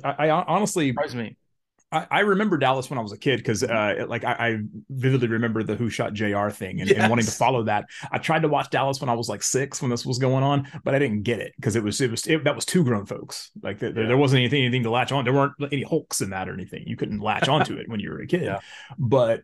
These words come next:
Speaker 1: uh, but that was, like, a cultural phenomenon. You know, that was, like, you know, akin, the only thing I can compare it to now is, like,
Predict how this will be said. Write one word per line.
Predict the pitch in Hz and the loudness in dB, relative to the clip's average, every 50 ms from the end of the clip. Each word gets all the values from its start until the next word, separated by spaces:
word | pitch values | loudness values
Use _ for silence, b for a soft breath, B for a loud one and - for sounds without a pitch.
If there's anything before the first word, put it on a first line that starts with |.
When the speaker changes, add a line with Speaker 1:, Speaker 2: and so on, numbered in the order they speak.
| _ _ _ | _ _ _
Speaker 1:
uh, | - 117 107 104 | -4 -2 0 2
but | 117 139 156 | 4 4 4
that | 165 202 | 4 4
was, | 214 233 196 | 4 4 2
like, | 196 147 | 2 0
a | 131 | 0
cultural | - - 180 175 - - 151 135 113 104 | 0 0 0 0 0 -2 -4 -4 -4 -4
phenomenon. | - - 107 135 175 147 107 101 92 90 - | -6 -4 -2 -2 0 0 -2 -6 -8 -8 -8
You | 101 95 | -6 -4
know, | 92 | -2
that | 104 127 - | -2 0 0
was, | 147 131 | 0 0
like, | - 113 101 101 - - - _ | 0 -2 -2 -4 -6 -14 -12 _
you | - 139 | 0 2
know, | 113 104 | 2 2
akin, | 104 - - 147 131 120 | 2 2 2 2 4 4
the | 135 - | 4 4
only | 156 190 180 | 6 4 4
thing | 180 175 | 4 2
I | 160 | 2
can | 135 - 131 | 2 2 2
compare | - 123 120 135 143 143 | 2 2 4 4 2 2
it | 139 | 2
to | 143 123 | 0 0
now | 110 107 120 139 139 110 | 0 0 2 0 0 0
is, | 104 104 - | -2 -2 -4
like, | 104 98 107 - | -6 -6 -8 -10